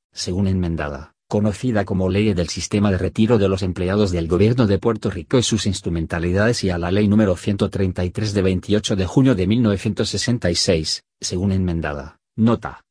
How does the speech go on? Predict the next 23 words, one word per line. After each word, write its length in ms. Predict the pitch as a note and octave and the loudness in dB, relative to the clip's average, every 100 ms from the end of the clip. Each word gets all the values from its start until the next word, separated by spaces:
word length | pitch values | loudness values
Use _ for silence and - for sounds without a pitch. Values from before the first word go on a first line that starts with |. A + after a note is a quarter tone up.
| _ | _
actual 420 | F2+ - F#2+ G2+ | -10 -4 0 2
Ley 140 | G2+ G#2+ | 2 2
nueve 300 | A2 B2 A2+ | 2 4 4
dos 160 | G2+ | 2
mil 160 | G#2 G2 | 0 -2
trece, 460 | F2+ D#2 - D2+ _ _ | -4 -8 -8 -16 _ _
Ley 320 | - G2 G#2+ | -4 0 2
de 100 | F#2 | 2
la 80 | F2 | 0
Asociación 640 | F2 - F#2+ G#2 F#2 G#2 | 0 -2 -4 -6 -2 2
de 80 | G#2 | 2
Empleados 500 | E2+ E2+ F2+ G#2 G2 | 0 -2 -2 0 0
del 140 | F#2 F2 | 0 -2
Estado 340 | - G2 F#2+ | -2 0 2
Libre 220 | G#2 G#2 | 2 2
Asociado 500 | G2+ G2+ - A#2 A#2 | -2 -4 -4 0 0
de 100 | G#2 | 0
Puerto 360 | G2+ A#2 A2 G2+ | 0 -2 -2 -6
Rico 260 | F2 - | -4 -2
de 120 | G#2 F2 | -2 0
dos 180 | G#2 G2+ | 0 0
mil 160 | G2+ | -2
trece, 440 | F#2+ D#2+ - - | -2 -8 -8 -14